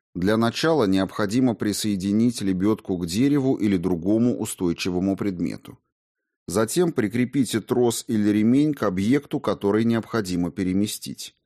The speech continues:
С помощью храпового механизма трос или ремень натягиваются и перемещают объект. Чек-лист инструментов для демонтажа. Монтировки разных размеров.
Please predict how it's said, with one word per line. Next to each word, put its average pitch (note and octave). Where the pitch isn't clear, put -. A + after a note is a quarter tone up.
С -
помощью C3+
храпового G2+
механизма C#3
трос C#3
или G#2+
ремень G#2+
натягиваются C3+
и D3+
перемещают A2
объект. E2+
Чек-лист A2+
инструментов A2
для F2
демонтажа. F2+
Монтировки B2+
разных A#2
размеров. F2+